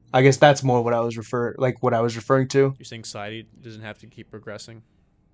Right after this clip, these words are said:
Speaker 1: Well, I mean, in, like, certain trends and, like, certain different, like, updates and things like that, it's like, you know, like I mentioned with the industrialization, making everything, like, ten times more efficient, we have, like, unlimited choice. It's like, that's not necessarily a good thing.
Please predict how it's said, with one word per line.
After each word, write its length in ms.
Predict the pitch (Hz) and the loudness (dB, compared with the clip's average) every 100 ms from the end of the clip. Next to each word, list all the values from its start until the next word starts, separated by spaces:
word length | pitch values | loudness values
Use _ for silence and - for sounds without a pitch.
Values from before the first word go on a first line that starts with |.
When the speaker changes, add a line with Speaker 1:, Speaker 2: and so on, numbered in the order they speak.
| _ _ _ _ _ - | _ _ _ _ _ -6
Speaker 1:
Well, 220 | 202 208 | 4 8
I 100 | 190 | 10
mean, 180 | 185 196 | 10 10
in, 100 | 190 | 10
like, 140 | 185 156 | 8 8
certain 340 | - 175 151 | 6 6 4
trends 800 | 135 - 151 143 135 120 - - - | 2 6 8 8 6 2 0 -2 0
and, 160 | 135 123 | 2 2
like, 220 | 123 - | 0 0
certain 340 | - 143 135 | 4 6 6
different, 340 | 135 139 147 143 | 4 2 0 4
like, 280 | 131 - - _ _ | 4 4 -8 _ _
updates 560 | 156 - - 139 131 - | 6 8 6 6 6 0
and 140 | 123 | 2
things 240 | 131 127 120 | 2 2 0
like 140 | 117 | 2
that, 260 | 131 120 117 | 6 6 4
it's 160 | - | 0
like, 320 | 127 120 - - _ _ _ _ _ - | 0 0 -4 -20 _ _ _ _ _ 4
you 80 | |
know, 60 | 156 | 8
like 120 | 151 | 10
I 40 | 147 | 10
mentioned 280 | 147 135 143 | 8 6 4
with 100 | 135 | 6
the 60 | |
industrialization, 840 | 131 135 131 139 123 127 143 - 123 | 8 8 8 4 6 6 6 4 2
making 300 | 123 - 123 | 0 -2 4
everything, 460 | 139 135 135 135 127 | 6 6 6 4 4
like, 160 | 123 - | 2 2
ten 200 | 143 135 | 2 4
times 300 | 139 131 123 | 4 4 2
more 180 | 123 117 | 0 0
efficient, 520 | - 139 - 117 117 _ _ _ | 2 0 2 -2 -4 _ _ _
we 120 | 131 | 4
have, 200 | 127 135 | 6 6
like, 200 | 131 127 - | 6 2 4
unlimited 540 | 151 143 143 139 131 104 | 4 6 8 8 6 4
choice. 420 | - 147 107 - | 4 4 4 -2
It's 120 | - | -4
like, 120 | 117 107 | -2 0
that's 180 | 120 | 0
not 220 | 139 160 135 | 4 4 4
necessarily 480 | 135 131 127 131 104 | 2 2 4 4 2
a 40 | |
good 220 | 101 131 | -2 -2
thing. 220 | - 107 | -4 -10